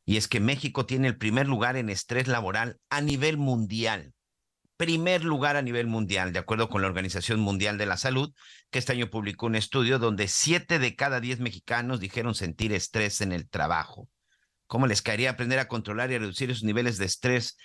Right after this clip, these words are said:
para vivir más relajados que nos urgen a muchos? Bueno, pues este veinticinco de noviembre en mas-, en la,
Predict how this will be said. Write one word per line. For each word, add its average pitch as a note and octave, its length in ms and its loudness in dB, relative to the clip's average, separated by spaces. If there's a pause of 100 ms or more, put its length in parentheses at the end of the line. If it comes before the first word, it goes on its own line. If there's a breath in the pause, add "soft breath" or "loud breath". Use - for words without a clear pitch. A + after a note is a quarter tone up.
(180 loud breath)
para G#2 200 -2
vivir A2 260 -2
más A#2 200 0
relajados A#2+ 680 -2
que A#2+ 180 0
nos A2 300 0
urgen C3+ 340 2
a G#2 60 0
muchos? D#3 420 0
Bueno, D#3+ 300 2
pues B2+ 260 -2 (320 loud breath)
este F#3 240 2
veinticinco D#3 420 2
de C3 60 6
noviembre B2 640 2
en D2+ 160 -10
mas-, A2 300 -4
en G2+ 180 0
la, F2+ 300 0